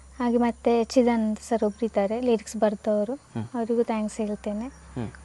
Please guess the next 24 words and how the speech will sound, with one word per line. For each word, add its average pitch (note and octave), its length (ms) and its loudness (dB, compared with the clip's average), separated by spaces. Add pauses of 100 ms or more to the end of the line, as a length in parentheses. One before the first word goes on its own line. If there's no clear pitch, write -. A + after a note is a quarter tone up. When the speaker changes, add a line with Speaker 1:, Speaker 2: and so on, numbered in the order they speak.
Speaker 1:
ಮತ್ತೆ B3 540 6
ಎಲ್ಲ B3+ 360 8
ಯಾರೆಲ್ಲ B3 420 6
ಸಪೋರ್ಟ್ B3+ 460 2
ಮಾಡ್ತಿದ್ದಾರೆ A3 720 2 (360)
ಅವರಿಗೆಲ್ಲ A#3+ 500 6
ನಾನು A3+ 440 0 (680)
ಧನ್ಯವಾದ A#3+ 440 4
ಹೇಳಿಕ್ಕೆ A3+ 580 0 (240)
ಇಷ್ಟಪಡ್ತೇನೆ A3 640 -6
ಅಷ್ಟೇ. - 240 -14 (440)
Speaker 2:
ಇಷ್ಟಪಡ್ತೀರಿ? A2 540 -4
ಓಕೆ. - 460 -14 (100)
ಯಾರೆಲ್ಲ G3 280 12
ಇದ್ದೀರಿ C#3 260 8
ನೀವು A2+ 140 2
ಮನೆಯಲ್ಲಿ? A#2 320 2 (320)
Speaker 1:
ಮನೆಯಲ್ಲಿ B3 460 8
ಅಮ್ಮ, B3+ 280 6 (320)
ತಂಗಿ, B3+ 380 6
ತಮ್ಮ, A#3 340 0 (300)
Speaker 2:
ಅಜ್ಜಿಯ? B2 260 2
Speaker 1:
ಅಜ್ಜಿ, G#3+ 520 -2
ಅಕ್ಕ. A#3 440 -6